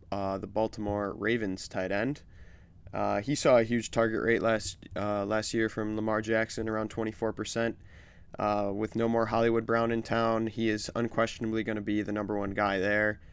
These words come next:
Um, he averaged close to eighteen fantasy points a game. I would expect another great season from him. I think Lamar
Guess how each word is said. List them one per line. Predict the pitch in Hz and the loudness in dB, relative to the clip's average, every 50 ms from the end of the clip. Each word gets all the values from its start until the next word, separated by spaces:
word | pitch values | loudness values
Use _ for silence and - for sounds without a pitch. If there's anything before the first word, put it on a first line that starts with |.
| - - - - - - - - | -20 -20 -20 -20 -20 -18 -10 -6
Um, | - 98 95 92 90 90 92 90 87 87 90 87 - - - - - - - - - - - - - - - - - - - - | -4 -4 -2 -2 -4 -6 -6 -6 -8 -8 -10 -12 -14 -18 -20 -20 -20 -20 -20 -20 -20 -20 -20 -20 -20 -20 -20 -20 -18 -18 -18 -10
he | - 123 - - | -4 -2 0 2
averaged | 113 117 117 117 120 - - - - | 2 2 2 2 0 -2 -4 -4 0
close | - 123 117 | 0 0 0
to | - - - | 0 0 0
eighteen | 117 117 - - 117 113 | 0 0 0 0 -2 -2
fantasy | - 113 117 113 110 - - | 0 -2 -2 -2 -2 -4 -6
points | 107 - 113 113 110 - | -6 -4 -4 -4 -4 -4
a | 117 | -4
game. | 107 113 113 117 117 113 110 110 110 110 107 - - - - - - 107 | -2 0 2 2 2 2 2 0 -2 -4 -6 -10 -14 -16 -14 -10 -6 -4
I | 104 107 | -2 0
would | 107 110 104 | 0 0 -2
expect | 104 - - - 110 107 107 113 | -2 -4 -4 -4 -4 -2 -2 -2
another | 107 110 110 107 107 104 | -2 -2 -2 -2 -2 -2
great | 107 107 104 104 - | 0 -2 -2 -2 -2
season | - 107 104 104 107 101 | -4 -4 -4 -4 -4 -6
from | - - 104 110 | -4 -4 -4 -4
him. | 117 107 107 107 107 104 107 110 107 - - | -4 -4 -2 -2 -2 -4 -6 -6 -8 -10 -8
I | - 110 | -8 -6
think | - 110 104 101 | -6 -6 -6 -4
Lamar | 107 104 104 107 107 107 110 107 101 104 | -4 -4 -2 -2 0 0 0 -2 -2 -6